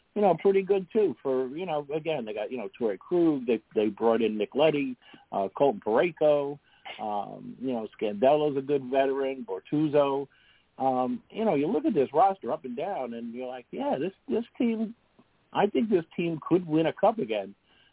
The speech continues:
uh, all things considered, if Colorado doesn't get in the way. So, um, I'm still looking for, you know, they've been a, a top team for the last five or six years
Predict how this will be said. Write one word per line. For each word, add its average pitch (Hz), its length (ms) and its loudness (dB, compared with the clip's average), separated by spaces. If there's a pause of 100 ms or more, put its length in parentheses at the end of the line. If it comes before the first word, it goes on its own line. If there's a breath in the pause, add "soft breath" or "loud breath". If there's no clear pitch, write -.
(100)
uh, 117 360 -4 (280)
all 123 240 2
things 123 260 -4
considered, 123 480 -2
if 110 80 -8
Colorado 123 540 2
doesn't 120 280 -8
get 117 140 -8
in 110 60 -16
the 107 80 -8
way. 131 240 -6 (120)
So, 117 260 -4 (420 soft breath)
um, 117 460 -4 (160)
I'm 156 300 2
still 196 180 2
looking 196 340 0
for, 170 280 0
you 165 100 -6
know, 165 140 0
they've 135 160 2
been 165 100 -2
a, 160 180 -2 (340 soft breath)
a 120 60 0
top 170 280 2 (140)
team 156 260 -14
for 143 80 -10
the 131 60 -6
last 135 320 -6 (340)
five 151 240 4
or 147 160 -4
six 151 200 -6
years 165 300 -6